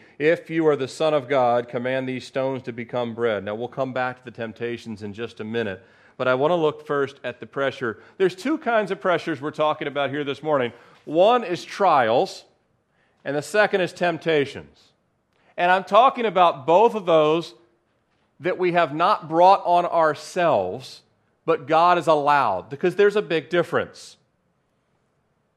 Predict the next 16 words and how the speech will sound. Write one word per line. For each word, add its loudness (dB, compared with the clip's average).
Right? -4
We -4
have 0
things -2
that -6
we -8
totally -2
bring -2
on 0
ourselves, -4
and -8
there's -10
things -8
that -4
God -2
allows. -6